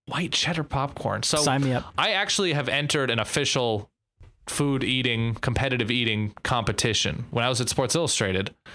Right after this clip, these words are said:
Speaker 1: I entered one of the collegiate, the National Collegiate Competitive Eating Championship.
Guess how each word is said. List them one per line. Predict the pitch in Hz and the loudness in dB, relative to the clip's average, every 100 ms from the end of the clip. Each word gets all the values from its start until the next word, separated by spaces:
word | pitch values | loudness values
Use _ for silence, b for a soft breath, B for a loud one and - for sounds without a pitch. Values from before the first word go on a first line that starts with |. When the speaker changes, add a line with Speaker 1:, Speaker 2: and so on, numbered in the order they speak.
| B B B B - | B B B B -2
Speaker 1:
I | 127 | 0
entered | 135 151 151 113 | 0 0 0 2
one | 120 | 0
of | 113 | 2
the | |
collegiate, | 110 - 135 170 123 92 | 0 0 0 0 0 0
the | 117 | 0
National | 120 127 - | 0 0 -2
Collegiate | 127 131 127 113 107 | -2 0 0 0 -2
Competitive | 110 120 110 101 | 0 0 0 0
Eating | 117 104 | 0 2
Championship. | 104 110 95 98 98 98 - | 2 0 0 -2 0 -2 -4